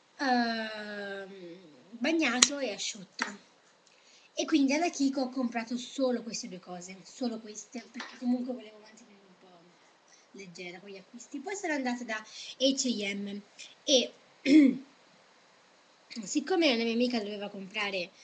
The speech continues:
una palette di H and M, mi ha detto, "Eh, compra qualcosa anche te, se no io questa non la prendo." Va bene. Quindi sono andata su lucida labbra, perché comunque, non lo so, mi, mi ispirava un lucida labbra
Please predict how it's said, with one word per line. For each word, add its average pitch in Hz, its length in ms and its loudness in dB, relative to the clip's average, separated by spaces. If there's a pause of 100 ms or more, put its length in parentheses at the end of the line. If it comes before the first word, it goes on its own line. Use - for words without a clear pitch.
(260)
una 247 260 -2
palette 208 500 -6
di 202 300 -6
H 311 240 2
and 240 240 2
M, 247 300 -4
mi 220 80 -8
ha 214 80 -6
detto, 202 340 -8
"Eh, 277 160 0
compra 262 220 0
qualcosa 262 340 0
anche 240 180 -2
te, 262 140 0
se 247 140 -4
no 226 80 0
io 220 120 -4
questa 220 200 -12
non 190 100 -10
la 185 80 -10
prendo." 175 340 -10 (220)
Va - 220 -20
bene. 277 260 -4 (800)
Quindi 240 260 0
sono 226 180 -8
andata 214 460 -8 (600)
su 247 160 0
lucida 226 300 -2
labbra, 196 420 -2
perché - 240 -12
comunque, 240 500 0
non 214 160 -14
lo 202 80 -12
so, 214 240 -16
mi, 214 80 -14 (440)
mi 247 180 -2
ispirava 220 440 -12
un 214 200 -20
lucida 269 260 -8
labbra 247 420 -6